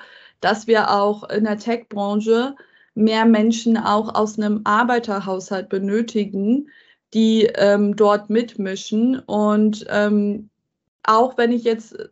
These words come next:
sagen wir mal, weiß, männlich bin und aus einem akademisierten Haushalt komme und dementsprechend auch gesellschaftlich privilegiert bin, kann ich auch mitmischen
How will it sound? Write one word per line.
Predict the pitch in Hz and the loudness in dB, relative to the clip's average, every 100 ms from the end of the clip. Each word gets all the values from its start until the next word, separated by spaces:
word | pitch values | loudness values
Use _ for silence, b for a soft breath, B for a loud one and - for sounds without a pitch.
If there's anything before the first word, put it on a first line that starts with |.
| - | -10
sagen | 214 208 226 | -2 0 0
wir | 240 | 0
mal, | 233 226 220 214 214 - | 2 2 0 -2 -4 -8
weiß, | 208 214 214 220 233 233 - | -2 2 4 4 2 2 -4
männlich | 220 214 226 240 233 - | -4 0 2 2 -2 -2
bin | 214 214 220 220 | 2 4 2 -2
und | 208 214 - | -2 -2 0
aus | 208 214 214 | 0 0 -2
einem | 214 | -2
akademisierten | 208 214 226 220 208 208 214 240 240 214 | -2 -4 -4 -2 -2 0 0 0 0 -2
Haushalt | 202 240 254 254 233 | -2 -2 -2 -4 -4
komme | - 202 208 233 | -2 -2 0 -2
und | - 220 214 | 0 2 2
dementsprechend | 214 220 220 - 208 220 214 | 2 0 -4 -2 -2 -2 0
auch | 202 208 208 - b b b b b b | 0 0 -2 -10 b b b b b b
gesellschaftlich | 233 214 220 226 254 233 - 220 - | 2 6 6 4 0 -2 -2 -4 -2
privilegiert | 226 220 208 208 208 240 311 - - | -2 0 0 -2 -2 -2 -2 -6 0
bin, | 208 214 294 b b b | 2 2 0 b b b
kann | - 226 226 | -2 2 4
ich | 233 226 | 2 0
auch | 202 240 - | 2 2 0
mitmischen | 233 214 - 202 202 214 226 233 339 330 | -2 -2 -4 -10 -10 -10 -4 -2 -4 -8